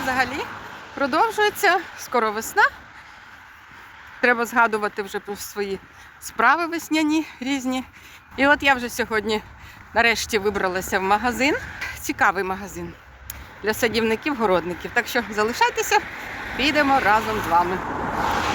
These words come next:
І, до речі, хто не підписаний, дивиться мій канал, підпишіться, будь ласка, перевірте свою підписочку, щоб ми могли і далі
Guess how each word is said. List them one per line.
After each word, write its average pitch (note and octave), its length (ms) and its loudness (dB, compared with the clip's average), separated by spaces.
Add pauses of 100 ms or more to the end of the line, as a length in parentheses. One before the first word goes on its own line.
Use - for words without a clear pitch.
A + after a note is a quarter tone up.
І, B3 60 0
до D4 160 6
речі, B3 260 0
хто B3 220 0
не G#3+ 120 2
підписаний, A3+ 680 0
дивиться F#3 480 -2
мій F#3 260 -4
канал, F3 280 0 (320)
підпишіться, - 600 -2
будь G3+ 180 -2
ласка, F3 320 0
перевірте C#4+ 540 -2
свою A3+ 260 0
підписочку, D#4 720 -6 (1080)
щоб A#3 260 2
ми D4 160 6 (1120)
могли B3 340 2
і B3+ 40 2
далі G#4 400 4